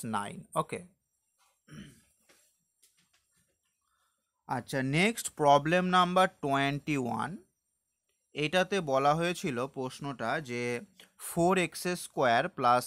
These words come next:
নাইন ওয়াই স্কয়ার is equal to থার্টি সিক্স, এই উপবৃত্তের ওপরে এক্স ওয়ান, ওয়াই ওয়ান বিন্দুতে স্পর্শকের সমীকরণ নির্ণয় করতে হবে।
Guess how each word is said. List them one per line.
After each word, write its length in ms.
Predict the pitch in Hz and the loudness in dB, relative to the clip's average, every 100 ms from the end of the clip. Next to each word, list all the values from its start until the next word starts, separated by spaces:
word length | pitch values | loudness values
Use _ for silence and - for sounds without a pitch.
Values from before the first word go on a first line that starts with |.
| - | -4
নাইন 460 | 123 117 127 147 156 | 0 2 2 0 -2
ওয়াই 340 | 151 143 147 | 2 2 0
স্কয়ার 420 | - - 156 160 | -6 -6 0 0
is 160 | 151 110 | -2 -6
equal 340 | 123 110 123 123 113 | -8 -6 -4 -4 -8
to 100 | 110 | -12
থার্টি 420 | - 120 113 - 139 | -6 -4 -4 -6 -10
সিক্স, 440 | - 110 143 - - - _ _ _ _ _ _ | -10 -12 -12 -16 -20 -20 _ _ _ _ _ _
এই 300 | 139 170 196 | -2 0 0
উপবৃত্তের 720 | 135 131 151 160 156 - 175 | -2 -2 -2 -2 -4 -4 -2
ওপরে 600 | 143 117 151 156 113 139 311 _ _ _ _ - | 0 -2 -2 -2 -2 -4 -10 _ _ _ _ -10
এক্স 420 | 127 151 - - | -6 -6 -4 -4
ওয়ান, 360 | 190 208 220 208 160 139 143 135 | -2 -2 -4 -4 -4 -4 -4 -2
ওয়াই 300 | 120 117 123 | 0 0 0
ওয়ান 340 | 131 151 165 143 | -2 -2 -4 -6
বিন্দুতে 580 | 135 135 143 - 196 | -6 -6 -8 -6 -6
স্পর্শকের 760 | 226 - 123 117 - 127 - 190 | -6 -4 -2 -2 -4 -8 -8 -8
সমীকরণ 720 | - 143 113 113 120 120 185 | -6 -6 -6 -6 -4 -2 -2
নির্ণয় 480 | 160 113 110 110 110 | -4 -6 -6 -6 -8
করতে 380 | - 113 _ 127 | -10 -14 _ -14
হবে। 260 | 107 - | -12 -16